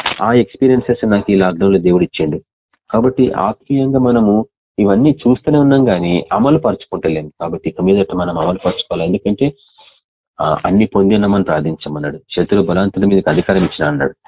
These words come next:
ఇప్పుడు వాటిని మనం అమలు పరుచుకోవాలా. "ప్రభువా, నాకు మీరు ఆ యొక్క ఆజ్ఞ ఇచ్చినారు ప్రభువా,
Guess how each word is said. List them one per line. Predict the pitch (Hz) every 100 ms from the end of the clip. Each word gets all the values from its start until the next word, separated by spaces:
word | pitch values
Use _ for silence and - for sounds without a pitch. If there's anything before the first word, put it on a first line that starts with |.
| - -
ఇప్పుడు | - 117
వాటిని | 104 101
మనం | 98 92 85
అమలు | 85 92 92
పరుచుకోవాలా. | 85 - - 80
"ప్రభువా, | 80 85 87 104 - _ _ _ 92
నాకు | 90 92
మీరు | 90 80
ఆ | 80
యొక్క | 78 - -
ఆజ్ఞ | 85 90 92
ఇచ్చినారు | 85 - 82 78
ప్రభువా, | - 80 92